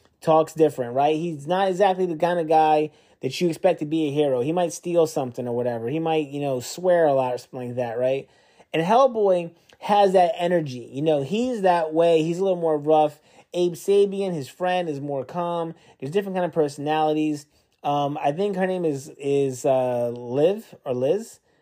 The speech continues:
I, I'm, I'm watching a lot of iZombie, so I'm thinking of Liv Moore from iZombie. But I think, um, um, there's a girl character in, in the movie that makes fire.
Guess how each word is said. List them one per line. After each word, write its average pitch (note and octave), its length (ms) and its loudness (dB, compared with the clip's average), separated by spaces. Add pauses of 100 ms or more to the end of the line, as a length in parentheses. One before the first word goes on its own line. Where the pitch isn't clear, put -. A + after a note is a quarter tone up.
(200)
I, D3+ 140 -2
I'm, D#3+ 160 0
I'm D#3 140 -2
watching F#3+ 320 2
a - 20 0
lot F3 140 6
of D#3+ 60 6
iZombie, C#3+ 560 0
so B2+ 120 -2
I'm B2+ 100 -8
thinking D#3 180 -4
of C3+ 100 -8
Liv C3+ 220 -2
Moore C3+ 460 -6
from C#3+ 80 -12
iZombie. B2+ 600 -4 (300)
But C#3+ 160 4
I E3 40 -10
think, G#3+ 220 0
um, F#3 380 2 (420)
um, C3 1080 2
there's E3 160 2
a E3+ 60 -2
girl D#3 240 4
character C3 460 0
in, B2 140 -4
in C3 160 -8
the B2+ 80 -6
movie B2+ 300 -4
that A#2+ 160 -6
makes C3 220 -8
fire. B2+ 500 -6